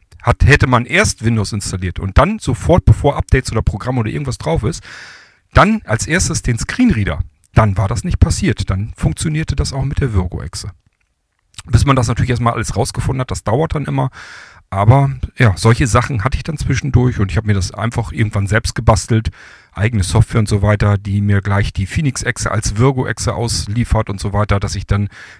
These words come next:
ganz normal den Rechner normal installieren konnte, so ich das mit jaws und allen anderen Sachen auch mache. Und dann konnte ich den rausgeben und der funktionierte ganz völlig normal. Muss man natürlich erstmal alles so wissen und herausgefunden haben.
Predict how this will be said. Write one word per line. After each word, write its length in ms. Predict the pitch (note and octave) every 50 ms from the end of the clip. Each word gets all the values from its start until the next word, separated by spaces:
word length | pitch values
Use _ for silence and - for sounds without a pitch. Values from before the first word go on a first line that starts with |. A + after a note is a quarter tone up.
| _
ganz 240 | - G2 G2 - -
normal 460 | G#2 G2+ G2 F#2+ F#2+ G2+ G2 G2 F#2+ G2 -
den 320 | - F#2+ F#2+ F#2+ F#2+ F#2 - - _
Rechner 440 | - G2 G2 - - G2+ G2 G2 G2 - _ _ _ _ _ _
normal 460 | - A2 A#2 A#2 A2+ A2 A2+ C3 D3+ E3
installieren 480 | C#3+ B2+ - - B2+ B2 A#2+ A#2+ A#2+
konnte, 300 | - - A#2 A2+ A2+ A2+
so 100 | G2 G2
ich 80 | G2+ G2
das 180 | - G2+ F#2+
mit 160 | - G2 F2+ -
jaws 280 | - F#2+ G2+ A2 -
und 80 | G#2 F#2+
allen 180 | - G2 G2+
anderen 240 | F#2+ E2 G#2+ G#2 G2+
Sachen 220 | F#2+ F#2+ F#2 G2 -
auch 120 | - D#3
mache. 180 | D3 D3 C#3 C3+
Und 60 | C3
dann 80 | B2+
konnte 180 | - - G#2 G#2
ich 60 | -
den 200 | - A2 G#2 G2+ - - - - - - _ - -
rausgeben 500 | G2 G#2+ A#2 - - - A#2 A2+ G#2+ G#2
und 120 | G2+ -
der 100 | G2 G2
funktionierte 540 | - - G#2 G2+ - - G2+ G2+ G2 - -
ganz 260 | - E2+ F2 - -
völlig 320 | - - F2+ E2+ - -
normal. 380 | E2+ F2 E2+ E2 C#2 C#2 F2 F#2 - _ _ _ _ _ _ _ - _ - - - - - - _
Muss 160 | - A#2 -
man 100 | C#3+ B2+
natürlich 220 | A#2+ - - G2 A#2
erstmal 400 | A2+ A2 - - A2 A2 A2+ A2
alles 280 | - G#2 G#2+ A2 G#2
so 280 | - - G#2+ G#2 G2+ G2 - _ _ _
wissen 260 | G#2+ A2 A2 - A2 G#2+
und 160 | G#2 G2 -
herausgefunden 680 | G2+ F2+ F2 F2+ - - G2 - - G2 C#2 A#1+ F2
haben. 300 | F2+ F#2+ D#2+ D#2+ D2+ -